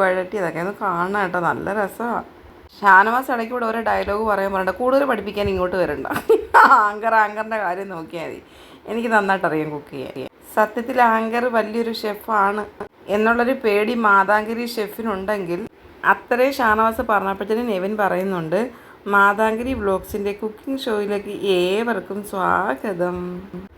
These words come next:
ക്യാമറ നോക്കി പറയാണ്, "കാണുന്നുണ്ടോ ബിഗ് ബോസ്, കാണുന്നുണ്ടോ?" അപ്പോൾ ഇങ്ങനെ വഴറ്റി, വഴറ്റി, വഴറ്റി നിൽക്കണ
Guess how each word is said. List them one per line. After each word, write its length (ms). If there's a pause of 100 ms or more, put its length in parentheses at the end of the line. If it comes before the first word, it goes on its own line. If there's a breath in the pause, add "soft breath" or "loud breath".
(140)
ക്യാമറ 440
നോക്കി 340
പറയാണ്, 360
"കാണുന്നുണ്ടോ 640
ബിഗ് 200
ബോസ്, 340
കാണുന്നുണ്ടോ?" 760 (640)
അപ്പോൾ 220
ഇങ്ങനെ 180 (100)
വഴറ്റി, 480 (120)
വഴറ്റി, 400
വഴറ്റി 500
നിൽക്കണ 260